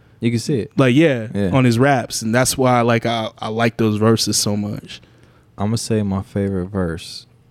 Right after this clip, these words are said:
Speaker 1: from him is the shit that he did on Touch the Sky.
Speaker 2: That too. Lupe
Speaker 1: Guess who's
Speaker 2: still
Speaker 1: on
Speaker 2: like
Speaker 1: third?
Speaker 2: Lupin the Third,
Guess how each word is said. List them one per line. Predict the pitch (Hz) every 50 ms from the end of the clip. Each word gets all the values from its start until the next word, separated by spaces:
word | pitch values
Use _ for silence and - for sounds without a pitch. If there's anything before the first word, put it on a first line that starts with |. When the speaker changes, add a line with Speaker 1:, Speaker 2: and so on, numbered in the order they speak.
| _ - -
Speaker 1:
from | - 85 87 90
him | 90 92 90 87 85 82 90 - - _ _
is | - 90 87 85 -
the | 85
shit | 90 - - - 95 90 82 -
that | - 87
he | 90 87 85
did | - - - 87 87 85 85 - -
on | - 85 90 -
Touch | - - 90 92 -
the | - -
Sky. | - - - - - - 104 110 - _ _ _ _ _ _ - - - -
Speaker 2:
That | 135 127 -
too. | - 131 110 - _ _ _ _ _ _ _ _ _ _ _ _ _ _ _ _ _ _ _ _ _ _ - - 120
Lupe | 139 139 143
Speaker 1:
Guess | - 131
who's | 147 143 135
Speaker 2:
still | - 135 127 135 143 143
Speaker 1:
on | 139 135
Speaker 2:
like | 135 131 127
Speaker 1:
third? | 120 120
Speaker 2:
Lupin | 131 143 135 139 151 143 139
the | 135 120
Third, | - - - 139 139 135 127 117 117 127 -